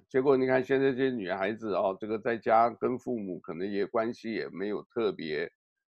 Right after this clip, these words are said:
好，然后跟弟妹呢又玩不到一块，同学呢也不能讲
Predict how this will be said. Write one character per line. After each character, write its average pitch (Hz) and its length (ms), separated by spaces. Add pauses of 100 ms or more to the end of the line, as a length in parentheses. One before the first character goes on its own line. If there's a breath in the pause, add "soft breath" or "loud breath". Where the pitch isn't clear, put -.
(420)
好， 76 420
然 101 120
后 120 200
跟 120 240
弟 135 220
妹 135 220
呢 110 260
又 113 220
玩 95 280
不 123 80
到 135 220
一 107 160
块， 113 320 (300)
同 104 200
学 127 260
呢 143 200
也 110 180
不 147 200
能 123 260
讲 - 220